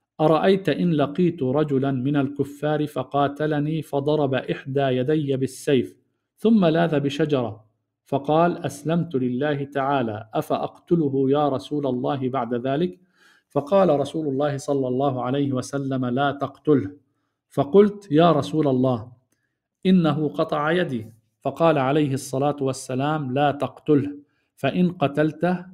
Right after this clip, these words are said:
فإنه بمنزلتك بعد أن تقتله، وأنت بمنزلته قبل أن يقول كلمته التي قال.'" وعن أبي عبيدة رضي الله عنه قال:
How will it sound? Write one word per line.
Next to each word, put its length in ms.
فإنه 640
بمنزلتك 920
بعد 340
أن 300
تقتله، 600
وأنت 480
بمنزلته 960
قبل 300
أن 240
يقول 500
كلمته 680
التي 380
قال.'" 360
وعن 360
أبي 280
عبيدة 480
رضي 320
الله 360
عنه 240
قال: 440